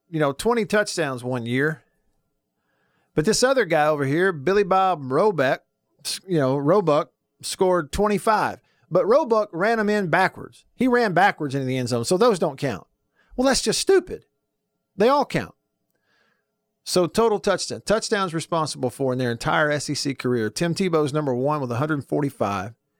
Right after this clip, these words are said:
Aaron Murray, number two, a hundred thirty-seven. Danny Werfel, number three at one twenty-two.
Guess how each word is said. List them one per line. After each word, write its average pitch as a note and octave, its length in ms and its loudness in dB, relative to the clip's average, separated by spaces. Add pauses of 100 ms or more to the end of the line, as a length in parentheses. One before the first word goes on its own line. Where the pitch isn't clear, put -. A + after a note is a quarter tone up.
(360)
Aaron F3 360 2
Murray, E3 260 0
number D#3 220 -2
two, D#3 300 0
a C#3 40 -2
hundred D3 260 -4
thirty-seven. B2 640 -2
Danny D3+ 260 -2
Werfel, D3+ 380 -2
number C#3 220 -4
three D#3 340 -2
at C3+ 80 -4
one D3 220 -4
twenty-two. B2 640 -4